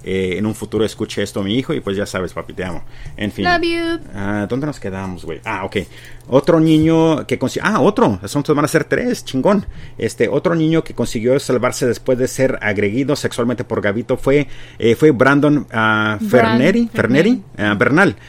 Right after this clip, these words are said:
Speaker 1: Los testimonios de John Iván y de Brandon Ferneri serán claves, eh, serían claves para la condena de Garavito.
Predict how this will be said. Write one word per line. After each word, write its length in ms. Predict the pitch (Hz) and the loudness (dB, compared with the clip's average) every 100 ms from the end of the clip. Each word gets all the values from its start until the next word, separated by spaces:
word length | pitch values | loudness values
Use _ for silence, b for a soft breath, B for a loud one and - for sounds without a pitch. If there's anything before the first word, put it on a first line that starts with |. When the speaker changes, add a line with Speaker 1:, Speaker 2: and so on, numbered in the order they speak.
| B B | B B
Speaker 1:
Los 280 | 107 107 - | -2 0 0
testimonios 420 | 127 - 127 156 | 0 2 2 2
de 100 | 120 107 | 0 2
John 180 | 139 | 2
Iván 300 | 151 113 120 | 2 0 2
y 80 | 143 | 2
de 140 | 107 98 | 2 2
Brandon 400 | 107 135 139 131 | 2 2 2 2
Ferneri 300 | 113 127 147 | 0 2 0
serán 320 | - 131 135 | 2 0 0
claves, 580 | - 139 175 147 143 - - | 0 2 2 2 -2 -6 -2
eh, 200 | 117 110 | 0 2
serían 240 | 123 143 | 2 2
claves 260 | 139 135 - | 0 -2 0
para 160 | 110 | 0
la 120 | 110 101 | 0 0
condena 320 | 104 101 107 | -2 -2 -2
de 100 | 95 | -2
Garavito. 580 | 90 85 104 170 - | -2 -2 0 2 0